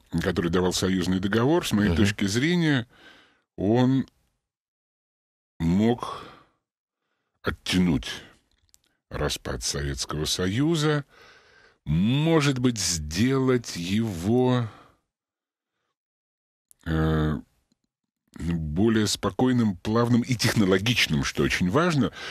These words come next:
Speaker 1: Ну, к-, конечно, вершина технологичности — это создание британского содружества на
Speaker 2: Ну
Speaker 1: месте,
Speaker 2: да,
Speaker 1: на
Speaker 2: да.
Speaker 1: месте
Speaker 2: Британской
Speaker 1: Британской
Speaker 2: империи.
Speaker 1: империи.
Speaker 2: Мгм.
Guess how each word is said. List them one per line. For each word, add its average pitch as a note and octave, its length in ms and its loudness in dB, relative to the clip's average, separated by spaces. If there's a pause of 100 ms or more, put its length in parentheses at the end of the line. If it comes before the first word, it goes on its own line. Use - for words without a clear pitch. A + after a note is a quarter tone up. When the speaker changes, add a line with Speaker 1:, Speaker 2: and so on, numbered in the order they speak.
(140)
Speaker 1:
Ну, G2+ 120 2
к-, - 260 -8
конечно, F2+ 600 4 (260)
вершина A#2+ 400 4
технологичности — F#2 1120 0 (380)
это D2 180 0
создание D#2+ 460 4
британского D#2 500 2
содружества F2+ 600 0
на E2+ 140 4
Speaker 2:
Ну F2 120 6
Speaker 1:
месте, F2+ 240 4
Speaker 2:
да, E2+ 180 6 (120)
Speaker 1:
на D#2+ 40 6
Speaker 2:
да. E2 60 4
Speaker 1:
месте F2+ 480 2
Speaker 2:
Британской F2 520 0
Speaker 1:
Британской G2 580 4
Speaker 2:
империи. F#2 500 4
Speaker 1:
империи. E2 120 2
Speaker 2:
Мгм. F#2+ 140 -2